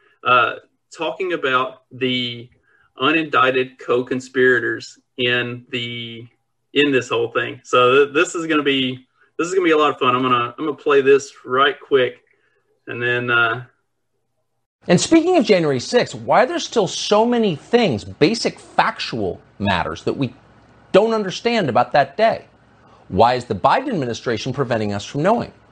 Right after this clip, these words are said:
Speaker 2: Why is the administration still hiding more than ten thousand hours of surveillance tape from the U S Capitol on January sixth? What could possibly be the reason for that?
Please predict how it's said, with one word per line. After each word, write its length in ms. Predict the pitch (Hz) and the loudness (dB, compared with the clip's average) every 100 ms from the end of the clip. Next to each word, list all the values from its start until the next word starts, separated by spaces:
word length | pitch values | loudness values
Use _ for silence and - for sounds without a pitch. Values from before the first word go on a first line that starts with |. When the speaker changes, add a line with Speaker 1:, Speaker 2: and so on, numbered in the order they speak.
| _ - | _ 2
Speaker 2:
Why 180 | 147 | 4
is 120 | 170 196 | 4 -2
the 60 | |
administration 560 | 165 156 - 143 - 127 | -4 -4 -4 -4 -4 -8
still 280 | - 156 110 | -2 -2 -2
hiding 480 | - 208 226 147 | 0 2 2 0
more 120 | 120 113 | -2 -2
than 180 | 113 | -4
ten 340 | 113 - 190 180 | -6 -2 0 -2
thousand 640 | - - 147 175 165 135 | -2 0 2 2 0 -4
hours 380 | - 165 190 127 | -2 2 2 0
of 120 | 110 | -4
surveillance 580 | - 104 101 175 320 139 | -6 -6 0 0 0 -6
tape 260 | - 107 107 | -4 -6 -4
from 180 | 139 110 | -4 -2
the 80 | |
U 160 | 107 107 | 2 2
S 120 | 127 | 0
Capitol 420 | - 277 - 139 | 0 0 2 -2
on 120 | 95 85 | -4 -6
January 440 | 90 85 78 64 | -6 -6 -8 -12
sixth? 360 | - - - - - - | -14 -16 -16 -20 -10 0
What 140 | 277 | 2
could 180 | 349 - | 2 -2
possibly 520 | - 262 - 233 233 | -2 -2 -2 -2 -2
be 180 | 170 185 | -2 -2
the 120 | 185 | -2
reason 340 | 208 277 214 | -2 -4 -4
for 100 | 170 | -4
that? 140 | 104 | -4